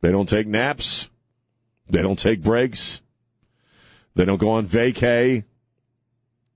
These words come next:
Okay? They, they, they don't take time off. They're not, <laughs> not up in the mountains, you know, saying, uh, "Hey, uh, boss, I, I, I gotta take two weeks. I'm, I'm gonna lose it," you know.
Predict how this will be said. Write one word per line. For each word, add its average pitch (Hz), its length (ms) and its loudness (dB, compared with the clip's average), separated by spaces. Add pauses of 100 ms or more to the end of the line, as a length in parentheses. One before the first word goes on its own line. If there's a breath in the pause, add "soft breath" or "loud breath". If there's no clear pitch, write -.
(960)
Okay? 113 480 0
They, 113 220 2
they, 98 200 -2
they 98 100 0
don't 107 160 0
take 117 180 0
time 120 320 -2
off. 110 560 -4 (3000)
They're 110 120 2
not, 117 300 -2
<laughs> - 80 -12
not 123 220 0
up - 100 -4
in 120 100 0
the 120 80 -2
mountains, 110 560 -4
you 117 160 0
know, 113 180 0
saying, 110 420 0
uh, 104 100 0 (540 loud breath)
"Hey, 123 240 4
uh, 117 160 4
boss, 120 380 0
I, 110 120 4
I, 104 320 -2
I 113 60 2
gotta 120 240 0
take 117 260 0
two 117 200 2
weeks. 110 340 2
I'm, 101 440 2
I'm 104 160 0
gonna 92 140 2
lose 101 300 2
it," 95 160 -2
you 101 100 2
know. 90 220 -2